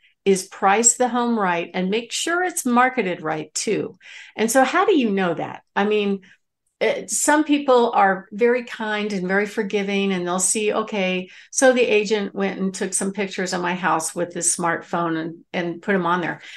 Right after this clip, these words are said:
And you can tell because they're, they're very narrow. You can tell they use their cell phone instead of professional photography, or the lighting is bad or something like that. It's pretty obvious. So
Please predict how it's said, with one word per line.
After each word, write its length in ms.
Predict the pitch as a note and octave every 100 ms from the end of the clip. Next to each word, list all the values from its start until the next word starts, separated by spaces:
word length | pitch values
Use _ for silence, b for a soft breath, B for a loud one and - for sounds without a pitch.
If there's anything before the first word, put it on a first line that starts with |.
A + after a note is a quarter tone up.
| B
And 160 | - A#3+
you 80 |
can 140 | C4 A#3+
tell 240 | A#3+ A#3
because 260 | G3 F#3 G3
they're, 240 | G3 F#3 F#3+
they're 240 | G#3+ G3
very 300 | F#3 A3 A3+
narrow. 540 | G#3 F#3 E3+ D#3+ - F3
You 120 | G#3
can 140 | B3+
tell 240 | A#3+ A#3+ A3
they 100 | F#3+
use 260 | F#3 G3
their 140 | F#3+ F3
cell 240 | - F3+
phone 320 | F3+ D#3+ E3
instead 400 | E3 E3 - E3+
of 240 | D#3+ D#3+ -
professional 540 | - G3 G3+ F#3+ F3 D#3+
photography, 800 | E3 D#3+ E3 E3 D3+ E3 D3+ - _ _ _ _ _ _ _
or 180 | - G3+
the 120 | F#3
lighting 500 | E3+ E3+ F3 F3 F3
is 160 | E3 E3
bad 400 | - D#3 D#3+ D#3
or 80 | E3
something 400 | - F#3+ F#3 E3+
like 220 | D#3+ D#3
that. 280 | F3 D#3+ - B B B B
It's 180 | A#3
pretty 280 | - D#4+ D4
obvious. 560 | F#3+ E3+ E3+ - - - B B B
So 580 | - D4 C4+ C4 -